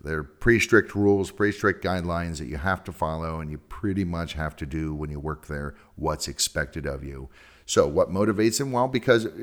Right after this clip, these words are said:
you can still motivate people in this kind of a, a corporate culture because people understand what their role is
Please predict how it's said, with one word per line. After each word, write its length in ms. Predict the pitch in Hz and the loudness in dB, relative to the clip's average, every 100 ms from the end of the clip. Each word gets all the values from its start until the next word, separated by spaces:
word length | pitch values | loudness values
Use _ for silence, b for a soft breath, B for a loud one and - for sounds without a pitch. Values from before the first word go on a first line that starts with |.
| - 69 | -12 -8
you 120 | 117 | -6
can 120 | 117 | -4
still 220 | 110 - 135 | 0 2 6
motivate 500 | 117 135 87 78 - | 8 8 8 2 0
people 300 | 78 78 73 | -8 -6 -6
in 80 | |
this 160 | 71 71 | -8 -10
kind 200 | - 69 | -8 -8
of 80 | 67 | -6
a, 220 | 67 69 | -8 -10
a 60 | - | -14
corporate 380 | - 69 - 69 | -10 -8 -10 -12
culture 360 | 64 65 80 | -12 -10 -10
because 360 | 87 80 87 82 | -8 -8 -8 -6
people 320 | 90 80 90 | -8 -6 -6
understand 640 | 78 82 85 - 85 85 | -6 -6 -6 -4 -2 0
what 120 | 82 | -2
their 160 | 80 85 | 0 0
role 400 | 78 87 90 87 | 2 2 2 0
is 380 | 82 80 76 | -2 -2 -4